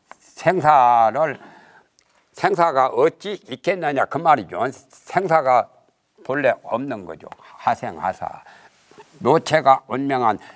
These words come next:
묘체나 여-, 영혼이나 같은 말이요. 원명이 내나 것이 저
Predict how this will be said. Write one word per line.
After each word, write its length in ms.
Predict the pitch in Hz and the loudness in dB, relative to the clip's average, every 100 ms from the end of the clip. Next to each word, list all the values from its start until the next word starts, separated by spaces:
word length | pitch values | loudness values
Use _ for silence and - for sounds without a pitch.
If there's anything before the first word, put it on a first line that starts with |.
| _ | _
묘체나 600 | 139 202 - 196 175 127 87 | 2 2 2 0 2 0 -4
여-, 180 | 107 135 - | -8 -8 -4
영혼이나 440 | 139 160 143 113 | -4 -4 -6 -8
같은 460 | - 117 - 143 127 | -6 -8 -8 -10 -10
말이요. 300 | 90 76 65 _ _ - - _ _ _ _ _ _ _ _ _ _ _ _ _ _ _ - - - | -14 -16 -20 _ _ -20 -20 _ _ _ _ _ _ _ _ _ _ _ _ _ _ _ -20 -10 2
원명이 600 | 165 233 247 233 233 247 | 2 4 2 2 0 0
내나 360 | 214 180 160 | 2 4 2
것이 360 | 131 151 143 | 2 -2 -2
저 100 | 135 | -4